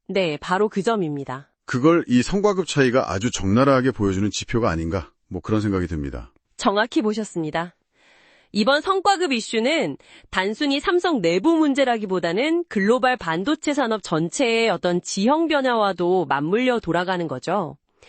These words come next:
Speaker 1: 시스템 반도체, 파운드리 경쟁력 강화, 이건 뭐 이제 선택이 아니라 필수가 된 상황이거든요. 여기서 청취자 여러분께 이런 질문을 한번 던져보고 싶습니다.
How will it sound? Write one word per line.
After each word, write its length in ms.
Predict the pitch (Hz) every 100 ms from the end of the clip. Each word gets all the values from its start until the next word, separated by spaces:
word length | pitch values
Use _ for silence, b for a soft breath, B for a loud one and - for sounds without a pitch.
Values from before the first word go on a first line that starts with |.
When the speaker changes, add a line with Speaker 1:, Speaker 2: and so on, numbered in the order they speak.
| b b
Speaker 1:
시스템 420 | - 320 - 311 247
반도체, 600 | 202 196 190 208 185 190
파운드리 480 | 247 269 226 208 202
경쟁력 500 | 165 156 196 196 -
강화, 480 | 151 147 175 107 -
이건 260 | 214 339
뭐 520 | 233 180 220 175 104 -
이제 200 | 202 202
선택이 380 | - 415 415 330
아니라 360 | - 247 240
필수가 460 | 233 415 415 494 247
된 160 | 170
상황이거든요. 840 | 175 202 185 151 139 127 135 233 311 _ B B B B B
여기서 320 | 180 190 262 262
청취자 520 | 370 359 - 311 262
여러분께 460 | 202 202 202 208
이런 340 | 185 208 339 339
질문을 420 | 220 190 196 202
한번 200 | 220 202
던져보고 540 | 185 147 196 190 170
싶습니다. 600 | 175 - 175 139 147 139